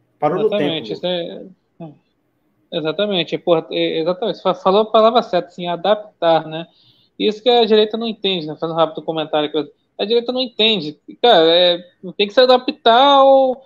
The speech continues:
Speaker 2: ao que tá aí na política, ao que tá acontecendo na sociedade, né? Tem que se adaptar, mas, mas não, tem que, é, é tudo tem que ser, é o, é o pé na porta, tem que, tem que resolver, é, aquela coisa tem que ser de, é... de, de forma imediata, e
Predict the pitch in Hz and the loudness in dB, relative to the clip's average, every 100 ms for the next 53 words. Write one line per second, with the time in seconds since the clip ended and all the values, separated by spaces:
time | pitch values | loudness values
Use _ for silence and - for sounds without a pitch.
0 | _ _ - - 262 - 277 302 277 277 | _ _ -8 -6 -6 -4 0 0 0 -2
1 | 269 311 254 262 302 - 180 156 180 214 | -2 -4 -2 -2 -2 0 0 0 0 2
2 | 269 302 247 208 190 214 208 220 226 214 | 4 4 2 -2 -6 -8 -6 -6 -2 -2
3 | 208 202 226 202 180 170 156 156 151 170 | -4 0 2 4 4 4 4 0 -4 -6
4 | 175 226 233 240 _ 220 240 208 180 175 | -6 -4 -2 -4 _ 2 2 0 -4 -8
5 | _ _ _ - 214 214 214 214 170 156 | _ _ _ -2 0 2 0 0 -2 -4
6 | 196 196 185 165 175 - 175 - - 170 | -10 -12 -12 -12 -12 -12 -14 -14 -8 -8
7 | - 226 226 - 226 185 156 165 180 175 | -6 -6 -6 0 2 2 -2 -4 -6 -8
8 | - 190 208 - 165 190 196 180 170 180 | -6 -6 -6 -8 -4 -4 -4 -6 -10 -14
9 | _ _ - 214 208 208 202 196 160 202 | _ _ -16 -10 -6 -4 -2 -2 0 2
10 | 214 196 180 175 - _ _ _ _ - | 2 0 -4 -8 -12 _ _ _ _ -16
11 | - - - 175 175 196 190 - 202 196 | -14 -12 -10 -10 -4 -4 -4 -4 -4 -2
12 | 190 180 190 196 - 170 170 156 147 147 | -4 -6 -10 -10 -10 -4 -2 -2 -4 -6
13 | 147 - 175 156 196 196 190 202 180 160 | -12 -16 -20 -6 -4 -4 -4 -2 2 2
14 | 190 196 175 170 156 160 175 | 4 2 0 -2 -2 -4 -6